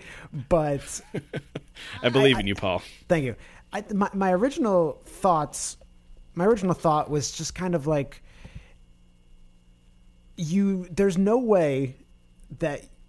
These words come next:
Speaker 1: you can bring a child into the world and know for a hundred percent certainty that they are gonna have the best, most joyous life or that they're gonna have the worst,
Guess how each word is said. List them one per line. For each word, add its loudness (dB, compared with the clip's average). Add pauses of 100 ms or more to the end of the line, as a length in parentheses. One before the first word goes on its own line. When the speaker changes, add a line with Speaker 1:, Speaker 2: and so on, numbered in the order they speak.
(400)
Speaker 1:
you -2
can 0
bring 0
a 0
child 0
into -4
the -4
world -2 (160)
and -2
know 0
for -6
a -2
hundred -2
percent -4 (160)
certainty -2
that -6
they 0
are 0
gonna -4
have -6 (280)
the -4
best, -2
most -2
joyous 2
life 0
or -2
that -2
they're 0
gonna -4
have -8
the -4
worst, -6